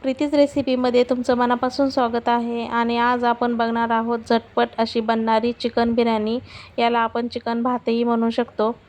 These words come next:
तर चला रेसिपीला स्टार्ट करू. झटकीपट चिकन बिर्याणी बनवण्यासाठी मी हे अर्धा किलो चिकन घेतले. ते व्यवस्थित स्वच्छ धुवून घ्यायचं. त्यामध्ये दोन चमचे दही घालून घ्यायचं, अर्धा चमचा हळद घालायची,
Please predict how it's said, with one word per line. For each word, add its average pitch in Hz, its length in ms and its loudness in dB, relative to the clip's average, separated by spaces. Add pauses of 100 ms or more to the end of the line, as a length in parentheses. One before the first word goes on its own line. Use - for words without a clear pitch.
(320)
तर 233 60 4
चला 233 380 2
रेसिपीला 233 580 -2 (340)
स्टार्ट 233 280 -2 (140)
करू. 233 260 -4 (1300)
झटकीपट 233 460 2 (100)
चिकन 226 300 2
बिर्याणी 220 320 4
बनवण्यासाठी 214 760 0
मी 214 140 0
हे 220 220 2
अर्धा 208 360 0
किलो 214 280 0
चिकन 220 500 0
घेतले. 220 480 2 (1000)
ते 226 120 6
व्यवस्थित 226 540 2
स्वच्छ 233 280 0
धुवून 226 380 4
घ्यायचं. 226 440 2 (540)
त्यामध्ये 226 460 2
दोन 226 260 2
चमचे 220 400 0
दही 226 240 6
घालून 220 320 2
घ्यायचं, 214 400 0 (560)
अर्धा 214 280 -2
चमचा 226 360 -2
हळद 226 340 2
घालायची, 220 580 2